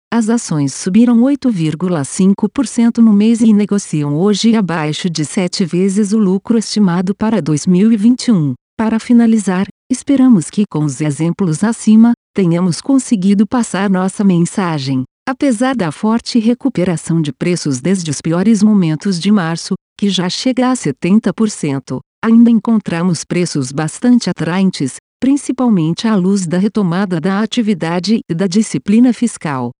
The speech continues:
gostamos de olhar para a frente, no potencial que ora se apresenta, combinado resiliência na geração de valor com perspectivas de crescimento.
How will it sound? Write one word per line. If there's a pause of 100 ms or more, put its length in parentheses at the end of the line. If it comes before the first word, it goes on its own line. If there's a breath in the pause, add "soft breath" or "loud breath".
(160)
gostamos
de
olhar
para
a
frente, (220)
no
potencial
que
ora
se
apresenta, (220)
combinado
resiliência
na
geração
de
valor
com
perspectivas
de
crescimento.